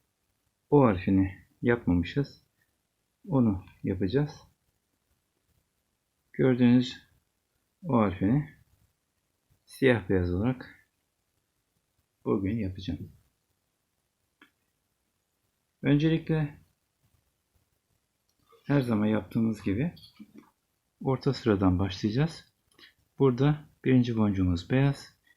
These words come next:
ikinci boncuğumuz siyah olacak. Bir, iki, üç, dört, beş, altı, yedi beyaz boncuktan sonra tekrar bir siyah ve beyaz boncuğu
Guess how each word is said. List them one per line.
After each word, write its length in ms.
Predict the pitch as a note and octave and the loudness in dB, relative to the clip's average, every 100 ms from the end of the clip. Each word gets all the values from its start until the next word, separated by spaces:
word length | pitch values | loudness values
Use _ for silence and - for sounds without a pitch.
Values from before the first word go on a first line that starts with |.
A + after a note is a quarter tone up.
| _ - | _ -2
ikinci 240 | C3 A#2 | 0 0
boncuğumuz 420 | G2+ F#2+ F#2 F2+ | 0 -2 -2 -4
siyah 300 | - A#2+ B2+ | -2 0 0
olacak. 540 | C#3 C3 D3+ D3 - _ _ _ _ _ _ _ _ _ _ _ _ - | 0 -2 -6 -6 -10 _ _ _ _ _ _ _ _ _ _ _ _ -4
Bir, 120 | B2+ | -2
iki, 240 | A2 - | -2 -8
üç, 320 | A2+ - - - | -12 -12 -14 -6
dört, 360 | B2 - - | -6 -6 -6
beş, 300 | A2 A#2+ - - | -2 -2 -6 -8
altı, 340 | G2+ F#2 - | -6 -6 -6
yedi 600 | B2 A2 G2+ A2+ D3 - _ _ _ _ _ _ _ - | -2 0 0 0 0 -4 _ _ _ _ _ _ _ 2
beyaz 300 | A#2 B2+ G#2+ | 4 4 2
boncuktan 400 | F#2+ F2+ - F2+ | -2 -2 -2 -4
sonra 320 | - F2+ E2+ | -2 -4 -4
tekrar 420 | C3 - G#2+ F#2 | -6 -2 -2 -2
bir 60 | G#2+ | -6
siyah 440 | - C3+ C#3+ - - _ _ _ _ _ | -2 0 0 -2 -14 _ _ _ _ _
ve 260 | A#2+ C3 C3 - _ _ _ _ _ _ _ _ _ - | 0 0 -2 -12 _ _ _ _ _ _ _ _ _ -4
beyaz 280 | B2 A2 | -2 -2
boncuğu 500 | G2+ G2 F#2 G2 D3+ | -2 -2 -2 -2 -4